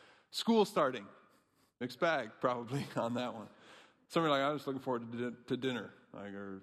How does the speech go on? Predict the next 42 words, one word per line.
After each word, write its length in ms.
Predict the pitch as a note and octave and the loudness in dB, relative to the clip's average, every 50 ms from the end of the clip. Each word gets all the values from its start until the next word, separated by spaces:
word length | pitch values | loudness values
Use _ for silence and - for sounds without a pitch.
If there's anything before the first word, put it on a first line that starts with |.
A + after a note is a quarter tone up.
| - _ | -14 _
church 220 | - - D3+ C3+ - - | -2 -2 -2 -2 -2 -4
being 160 | B2+ A#2+ A#2+ A2+ | -6 -4 -4 -2
over, 300 | A2+ A2+ F#2 F#2 F#2 G2 | -4 -6 -6 -10 -12 -10
like, 180 | G2+ G#2 G#2 - | -10 -10 -8 -8
"This 140 | B2+ A#2+ | -10 -8
guy 240 | - - B2 A#2+ A#2+ | -4 -4 -2 -2 -2
quit 240 | A2+ - B2+ A#2 - | -4 -6 -8 -6 -2
talking," 320 | C3 A#2+ A2+ A2 A#2 A#2+ A#2 - - - - - - - - | -2 -2 -2 -2 -6 -10 -14 -16 -20 -20 -20 -20 -20 -16 -12
uh, 260 | - A2 G#2+ F#2+ G2 | -8 -6 -6 -4 -4
a 80 | G2 G#2+ | -2 -2
nap, 480 | A#2 B2 B2+ B2+ B2 A#2+ A2 G#2+ G2+ - - - - - - - _ _ _ _ - - | -2 0 0 0 0 0 -4 -8 -10 -12 -16 -20 -20 -20 -20 -20 _ _ _ _ -20 -20
uh, 60 | G1+ - - - - - _ _ _ _ | -18 -18 -18 -20 -20 -20 _ _ _ _
payday, 460 | - F#3+ G3 G3+ F#3+ F#3 D#3+ C#3 B2+ A2+ G#2+ G#2+ - _ _ _ _ _ _ _ _ _ _ _ _ _ _ - | 2 4 4 4 4 2 0 -2 -4 -6 -10 -16 -20 _ _ _ _ _ _ _ _ _ _ _ _ _ _ 0
football 340 | G3 G3 G3 F#3 E3+ D#3 | 0 2 2 2 2 2
season. 500 | D3 - D#3 D3 C3+ B2+ B2+ B2 G#2+ G2+ G2 - - _ _ _ _ _ _ _ _ _ _ _ _ _ _ _ - - _ - - - - - - - _ - | 0 0 0 0 0 -2 -2 -4 -6 -8 -12 -16 -20 _ _ _ _ _ _ _ _ _ _ _ _ _ _ _ -20 -20 _ -20 -20 -20 -20 -20 -20 -20 _ -6
Um, 560 | - D3 C#3+ C#3 C3+ C3 C3 B2+ B2+ B2+ C3+ - | -2 0 2 2 2 0 -2 -2 -4 -4 0 2
maybe 240 | E3+ G3+ A3 A3+ | 2 2 4 4
it's, 260 | G3+ F3+ - - - - | 2 0 0 -2 0 2
uh, 260 | F#3 E3+ E3 D#3+ D3+ | 4 4 6 4 4
maybe 180 | D#3 F#3 G3+ G#3+ | 2 0 -2 -2
it's 100 | G3 - | -2 0
like 200 | F#3+ F3+ F3 - | 0 0 2 2
a, 260 | D#3+ C#3+ C3+ C3+ B2 A#2 | 2 4 4 2 2 0
a 20 | A#2+ | -2
home 340 | - - F3+ F#3 F3+ F3 | 0 2 2 2 4 4
renovation 640 | E3+ D#3+ D3+ D3+ C3+ D3 D3+ D3 C3+ - - B2+ A2+ | 2 2 2 2 2 2 0 0 0 -2 -4 -2 0
or 120 | A#2 B2 B2+ | 0 0 0
the 160 | - D3+ C3+ | 0 0 0
completion 440 | - - C#3 C3 F3+ F#3+ F3 - F3+ | 0 -2 -4 -2 -2 -2 0 -2 -2
of 100 | D#3+ D3+ | 0 -2
a 60 | C3+ | -2
project, 460 | - - D#3+ C#3 C3+ C#3 B2 A#2 A2+ | 0 2 0 2 2 0 -4 -6 -6
something 200 | - D3 C3+ D#3 | -6 -6 -6 -6
you've 80 | D#3+ D3+ | -4 -4
been 180 | D3+ C#3+ C3 | -4 -4 -2
doing 200 | B2 C#3+ C#3+ C#3+ | -2 -2 -2 -2
at 120 | C3+ B2 A#2 | -2 -4 -4
work. 300 | C3 C3 C3 B2 - - | -2 -2 -2 -4 -4 -6
You're 100 | B2+ A#2+ | -8 -8
just 140 | A#2+ A#2+ C3 | -8 -6 -6
eager 220 | C3+ C3 B2 C3 | -6 -4 -4 -6
to 200 | B2+ B2 A#2 A2+ | -6 -6 -8 -8